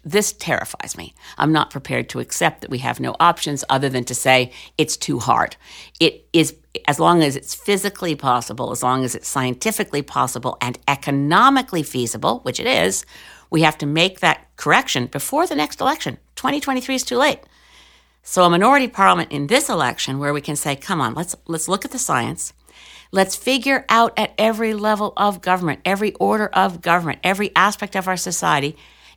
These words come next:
including particularly," this is a, a part of the reconciliation agenda, "self-governed Indigenous peoples on their own territories. How much renewable energy capacity is there? Would, would you sell into a grid? How much can we do about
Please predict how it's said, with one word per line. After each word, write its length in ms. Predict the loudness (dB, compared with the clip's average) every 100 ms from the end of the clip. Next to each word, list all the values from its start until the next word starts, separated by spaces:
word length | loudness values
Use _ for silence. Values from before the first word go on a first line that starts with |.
| -2
including 600 | 0 0 0 4 4 2
particularly," 800 | -2 -4 -2 -2 -2 -4 -6 -12 -6
this 160 | -4 -2
is 100 | -4
a, 120 | -4 -6 0
a 160 | 0 0
part 380 | -2 2 2
of 60 | 2
the 100 | 0
reconciliation 800 | 0 0 -4 -4 0 0 0 -2
agenda, 420 | -4 -6 -8 -14 -18 -20 -20 -12
"self-governed 920 | -2 4 4 4 -4 -2 2 4 2
Indigenous 560 | -2 -2 -2 -2 -2 -6
peoples 420 | -6 -6 -6 -6 2
on 160 | 2
their 200 | 2 0
own 160 | -2 -2
territories. 640 | -2 0 0 0 -4 -4 -8 -20 -20 -20 -12
How 240 | -2 4
much 220 | 4 4 2
renewable 340 | 0 2 2
energy 280 | 2 0 -4
capacity 560 | -8 0 0 0 -4
is 100 | -4
there? 240 | 0 0 -2 -10 -8
Would, 320 | 2 2 2 -10
would 280 | -2 0 0
you 100 | -2
sell 300 | 0 2 2
into 260 | 2 -2 -6
a 60 |
grid? 300 | -6 -8 -8 -14 -20 -20 -12
How 220 | 0 4
much 240 | 4 2 -2
can 160 | -2
we 120 | -2 0
do 200 | 2 2
about 400 | 2 0 -2